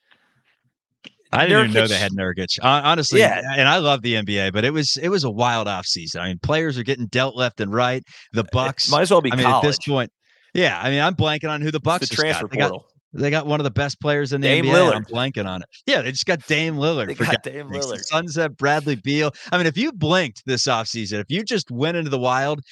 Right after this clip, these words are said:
Speaker 1: and didn't really check up on the association, you're gonna be in for a treat when you turn on game one. You're gonna be like, "Wha-, it, Chris Paul's on the Golden State Warriors? They hated Chris Paul. What is going on here?"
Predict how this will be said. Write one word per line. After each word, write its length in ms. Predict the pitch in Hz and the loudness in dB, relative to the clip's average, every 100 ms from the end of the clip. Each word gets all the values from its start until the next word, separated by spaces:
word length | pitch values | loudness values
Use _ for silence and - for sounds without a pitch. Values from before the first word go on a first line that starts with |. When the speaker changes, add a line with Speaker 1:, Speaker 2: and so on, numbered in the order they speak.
| - - | -20 -4
Speaker 1:
and 160 | 139 123 | -4 0
didn't 220 | 151 143 | -2 0
really 400 | 147 135 127 123 _ _ - | -2 -2 -2 -8 _ _ -4
check 300 | 175 156 151 | -2 0 0
up 200 | 156 156 | 0 -2
on 100 | 143 | -2
the 100 | 131 | -2
association, 840 | - 143 131 131 127 131 160 143 - _ - | 0 -2 -2 -2 -2 -2 -2 -4 -10 _ -2
you're 120 | 254 | 0
gonna 160 | 302 | 0
be 140 | 196 170 | 0 0
in 80 | 147 | -2
for 160 | 143 | -2
a 80 | 110 | -2
treat 440 | - - 185 98 - _ _ | -2 -2 -2 -4 -8 _ _
when 160 | 127 139 | -2 0
you 100 | 123 | -2
turn 260 | 147 147 | -2 -2
on 160 | 131 117 | 0 -2
game 300 | 107 117 107 | 0 -2 -2
one. 220 | 104 95 - _ _ _ | -4 -6 -10 _ _ _
You're 160 | 175 | 0
gonna 160 | 202 160 | 2 0
be 100 | 143 | 0
like, 160 | 120 120 - | -2 -4 -6
"Wha-, 120 | 208 - | -8 -2
it, 180 | 440 - | -4 -2
Chris 320 | - 494 453 | 0 0 0
Paul's 440 | - 240 277 339 262 | -2 -2 0 0 -2
on 120 | 214 | 0
the 100 | 175 | -2
Golden 320 | 214 269 247 | 0 -2 -2
State 340 | - 233 226 | -2 -2 -2
Warriors? 640 | 170 196 254 320 359 381 - - - | -2 0 0 0 -4 -4 -8 -14 -4
They 180 | 339 392 | 0 2
hated 460 | 403 403 403 202 | 2 0 -2 -4
Chris 240 | - 175 - | -6 -4 -2
Paul. 280 | 185 156 151 | 0 0 0
What 120 | 311 | -2
is 140 | 370 | -4
going 280 | 233 240 214 | 0 0 2
on 220 | 208 247 | 0 0
here?" 220 | 190 117 | -2 -4